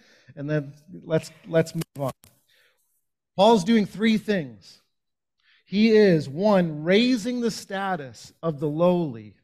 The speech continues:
in the community. Two, he is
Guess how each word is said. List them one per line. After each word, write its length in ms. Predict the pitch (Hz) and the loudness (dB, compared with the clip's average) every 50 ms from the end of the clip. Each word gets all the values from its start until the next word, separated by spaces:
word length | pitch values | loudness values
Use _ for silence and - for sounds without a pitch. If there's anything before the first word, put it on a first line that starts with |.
| _ _ _ _ _ _ | _ _ _ _ _ _
in 100 | 143 143 | -10 -10
the 60 | 143 | -10
community. 520 | 139 - 147 139 135 123 101 92 - - - _ _ _ _ _ _ _ _ _ _ _ _ _ _ _ _ _ _ _ _ _ _ - | -10 -8 -8 -6 -6 -8 -10 -14 -18 -20 -20 _ _ _ _ _ _ _ _ _ _ _ _ _ _ _ _ _ _ _ _ _ _ -6
Two, 440 | - 214 240 233 180 147 139 131 | 0 4 4 6 6 4 2 -2
he 260 | 127 131 - 202 214 202 | -4 -6 -4 0 2 4
is 260 | 180 160 127 123 | 4 2 0 -4